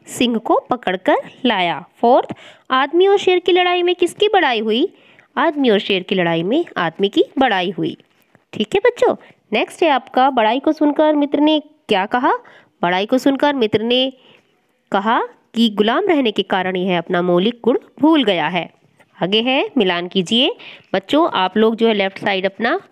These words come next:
वन, टू, थ्री, फ़ोर डालेंगे और इसका सही मैचिंग है थ्री, फ़ोर, वन, टू। ओके, व्याकरण बोध में देखिए, समझिए और लिखिए। जैसे लड़ना का लड़ाई है, लिखना का लिखाई, चढ़ना का चढ़ाई, पढ़ना का पढ़ाई और चलना का चलाई।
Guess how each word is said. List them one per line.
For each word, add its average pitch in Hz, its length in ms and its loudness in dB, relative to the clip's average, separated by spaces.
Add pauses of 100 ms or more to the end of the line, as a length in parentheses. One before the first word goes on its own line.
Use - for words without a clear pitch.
(180)
वन, 180 120 -2
टू, 185 120 0
थ्री, 190 160 -2
फ़ोर 185 200 0
डालेंगे 208 520 0
और 196 200 0
इसका 190 200 -4
सही 202 220 -2
मैचिंग 190 340 -4
है 240 180 -2 (180)
थ्री, 208 160 -2
फ़ोर, 320 440 0
वन, 185 280 -2 (240)
टू। 160 180 0 (480)
ओके, 320 300 -2 (320)
व्याकरण 190 340 -2
बोध 208 180 2
में 220 120 0
देखिए, 233 200 -2
समझिए 240 380 0
और 247 120 2
लिखिए। 277 360 0
जैसे 247 200 -2
लड़ना 196 320 -2
का 190 120 -4
लड़ाई 165 360 0
है, 339 200 2 (340)
लिखना 190 240 0
का 175 120 -2
लिखाई, 202 460 -2 (140)
चढ़ना 196 240 -2
का 180 140 -6
चढ़ाई, 180 420 -2
पढ़ना 190 360 -4
का 175 120 -6
पढ़ाई 196 380 -2
और 240 60 2
चलना 175 340 -2
का 247 140 -4 (580)
चलाई। 208 380 -4